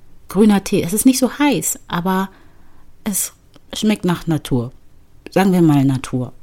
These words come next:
Kennst du das, wenn du auf die Nase gefallen bist und dann zufälligerweise ein bisschen Gras im Mund, am Mund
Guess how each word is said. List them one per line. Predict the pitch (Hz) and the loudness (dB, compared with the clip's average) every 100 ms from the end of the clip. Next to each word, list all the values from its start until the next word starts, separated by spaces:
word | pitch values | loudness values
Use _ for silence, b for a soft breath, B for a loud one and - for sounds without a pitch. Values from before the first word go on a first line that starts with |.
| - | -12
Kennst | - 180 247 | -8 -4 0
du | |
das, | 247 240 | 0 -2
wenn | 165 | -2
du | 151 131 - | -2 -4 -8
auf | 135 | -6
die | - | -2
Nase | 139 139 165 208 | 0 2 2 -2
gefallen | 202 - 196 196 | -4 -4 -4 -2
bist | 202 202 - B B B B - | -2 -4 -10 B B B B 2
und | 175 | 4
dann | 160 165 | 4 2
zufälligerweise | - 233 - 196 160 147 160 180 | 0 -2 0 0 2 0 0 0
ein | 156 | -2
bisschen | 175 165 143 | 0 0 0
Gras | 143 175 | -2 -2
im | 208 202 196 - - - | 0 0 -2 -4 -14 -6
Mund, | 196 196 196 - - - | 0 0 -2 -8 -20 -8
am | - 185 | -2 0
Mund | 170 185 202 | 2 2 0